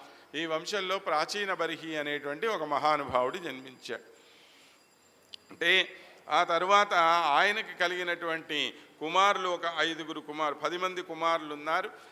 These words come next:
ఆ పది మంది కుమారులను ప్రచేతసులు అని అంటారు. వీరు కూడా మహా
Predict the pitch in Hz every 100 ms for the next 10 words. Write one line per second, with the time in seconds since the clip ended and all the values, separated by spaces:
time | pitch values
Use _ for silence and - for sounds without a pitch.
0 | - 139 147 147 175 208 202 190 175 165
1 | 160 160 160 196 - 160 151 196 202 175
2 | 156 156 147 147 147 135 120 127 - -
3 | _ _ _ _ _ _ _ 120 170 214
4 | 185 175 185 202 170 175 180 156